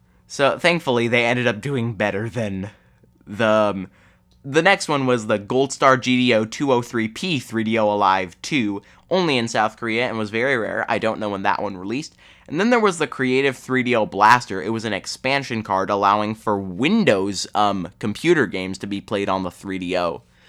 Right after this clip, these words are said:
Which is interesting because I think the Sega Dreamcast has, like, similar functionality to play some Windows games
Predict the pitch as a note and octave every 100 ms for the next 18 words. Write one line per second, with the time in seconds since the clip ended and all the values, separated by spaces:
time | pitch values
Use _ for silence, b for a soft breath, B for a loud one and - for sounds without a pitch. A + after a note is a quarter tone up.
0 | B B B - F3 F3+ - A3 C#4+ B3+
1 | A3 E3 E3+ C#3+ B2+ G#3+ - D3+ E3+ E3
2 | B2+ - F#2+ A2 B2+ C#3+ D3+ - C#3 B2+
3 | - - - A2+ A#2 B2 C3 C3 C3+ -
4 | C#3+ B2+ C3 C3+ C3+ C3 - C#3 B2+ B2+
5 | C3+ B2 B2 B2 B2+ A#2+ B2 B2 A#2+ B2+
6 | B2